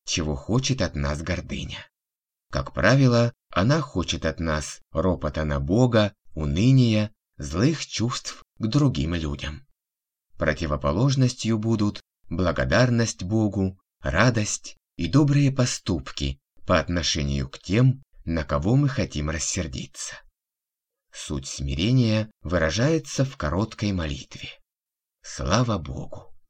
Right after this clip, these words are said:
или «Слава Богу за все!». Поэтому, когда нам хочется крушить, ломать, плакать, драться и тому подобное, будем вместо этого, наперекор своей гордыне,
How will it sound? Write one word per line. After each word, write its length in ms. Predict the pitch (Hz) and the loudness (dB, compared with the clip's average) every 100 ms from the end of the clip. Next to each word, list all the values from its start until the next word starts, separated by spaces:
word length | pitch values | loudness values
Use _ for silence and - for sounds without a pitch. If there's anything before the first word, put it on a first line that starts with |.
| _ _ _ _ - | _ _ _ _ -6
или 440 | 82 78 76 69 _ _ | -2 -2 -2 -6 _ _
«Слава 560 | - 76 80 139 123 | -10 -4 0 2 2
Богу 360 | 95 78 78 85 | -2 -4 -6 -6
за 140 | 78 | -6
все!». 480 | 71 - - 135 - _ _ _ _ _ _ _ _ - | -6 -6 -8 -10 -16 _ _ _ _ _ _ _ _ 0
Поэтому, 680 | 85 82 80 80 78 78 - _ | 0 0 -2 -4 -2 -4 -8 _
когда 380 | - 80 80 82 | -4 -2 0 -2
нам 200 | 80 80 | -2 -6
хочется 760 | 71 85 - 82 - - 80 73 _ - | -6 -6 -6 -8 -8 -6 -6 -6 _ -6
крушить, 720 | 90 95 - 92 78 67 - _ _ - | -2 0 0 -2 -4 -6 -16 _ _ -8
ломать, 680 | 87 90 92 82 69 67 - _ _ - | -2 0 0 -2 -4 -8 -16 _ _ -6
плакать, 640 | 101 95 85 - 69 - - _ - | -2 0 0 -4 -8 -10 -20 _ -8
драться 800 | 82 101 90 76 - - - - _ _ - | -2 0 0 -2 -6 -12 -12 -14 _ _ -2
и 100 | 95 | -2
тому 320 | - 82 78 | 0 -2 -2
подобное, 680 | 67 62 120 123 120 113 110 - _ _ | -2 0 2 4 2 2 -2 -8 _ _
будем 440 | - 78 151 143 123 | -6 0 2 4 2
вместо 500 | 82 78 73 - 65 | 0 -2 -4 -4 -2
этого, 540 | 82 135 135 107 104 - | 0 2 2 2 0 -2
наперекор 680 | - 95 98 101 98 98 80 | -2 0 2 0 0 -2 -2
своей 460 | 73 80 82 80 73 | -4 -4 -2 0 -2
гордыне, 640 | 69 67 62 113 135 117 | -2 -4 0 4 6 4